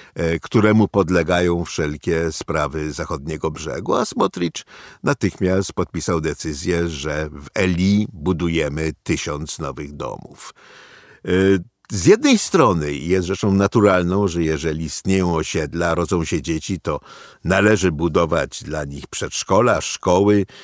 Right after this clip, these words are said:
a dla nowych zakładanych rodzin domy. E, i to, że budowa każdego domu w każdym osiedlu na zachodnim brzegu jest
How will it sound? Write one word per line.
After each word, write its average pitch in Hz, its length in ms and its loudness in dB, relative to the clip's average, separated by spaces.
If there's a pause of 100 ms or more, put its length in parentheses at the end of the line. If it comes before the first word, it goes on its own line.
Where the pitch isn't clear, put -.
(280)
a 71 300 0
dla 80 280 0
nowych 92 500 2
zakładanych 80 640 0
rodzin 76 560 -2
domy. 71 540 -6 (640)
E, 80 180 0
i 78 400 -8
to, 95 280 4
że 80 300 0 (540)
budowa 82 540 0
każdego 101 640 2
domu 87 400 2
w 67 60 -12 (220)
każdym 90 420 0
osiedlu 82 540 -2
na 76 140 -4
zachodnim 78 440 -4
brzegu 80 400 -2 (300)
jest - 380 -6